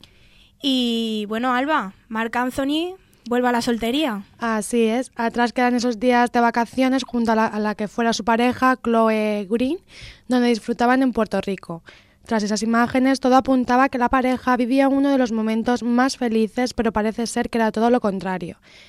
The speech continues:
Speaker 2: Y es que la pareja ha decidido poner punto y final a una relación breve pero intensa. No es la primera vez que la pareja rompe, ya que a media-, a medi-, ay,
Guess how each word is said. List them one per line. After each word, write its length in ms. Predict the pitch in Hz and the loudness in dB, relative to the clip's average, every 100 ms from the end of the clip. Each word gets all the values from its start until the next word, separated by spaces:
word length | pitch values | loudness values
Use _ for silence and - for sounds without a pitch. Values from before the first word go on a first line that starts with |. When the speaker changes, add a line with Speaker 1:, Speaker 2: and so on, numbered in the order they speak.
| _ - | _ -2
Speaker 2:
Y 60 | |
es 80 | 233 | -2
que 100 | 233 | 0
la 100 | 240 | 0
pareja 420 | 240 240 254 247 | 2 2 0 0
ha 20 | 254 | -2
decidido 500 | 226 240 233 247 247 | 0 2 2 2 0
poner 340 | - 226 226 | -2 0 -2
punto 280 | - 247 233 | -2 -2 -2
y 20 | |
final 320 | 262 247 247 | -2 0 2
a 40 | 254 | 2
una 160 | 247 | 2
relación 460 | 240 220 185 220 208 | 2 -2 -2 -4 -2
breve 260 | 208 269 | 0 2
pero 120 | 285 233 | 2 0
intensa. 580 | 190 - 190 156 - _ - - - _ _ | -2 -6 -10 -12 -16 _ -20 -20 -20 _ _
No 220 | - 254 269 | 0 4 6
es 120 | 285 | 4
la 80 | 311 | 2
primera 300 | 254 247 233 | 2 2 2
vez 140 | 233 | 2
que 80 | 277 | 0
la 100 | 247 | 0
pareja 340 | 220 202 202 | 0 -2 0
rompe, 440 | 220 214 220 269 226 | 0 0 2 2 2
ya 180 | 214 214 | 0 0
que 120 | 233 | -2
a 60 | |
media-, 300 | 226 220 214 - | 0 0 -2 -4
a 60 | 220 | -2
medi-, 260 | 226 202 - - | -2 -4 -10 -12
ay, 200 | - | -10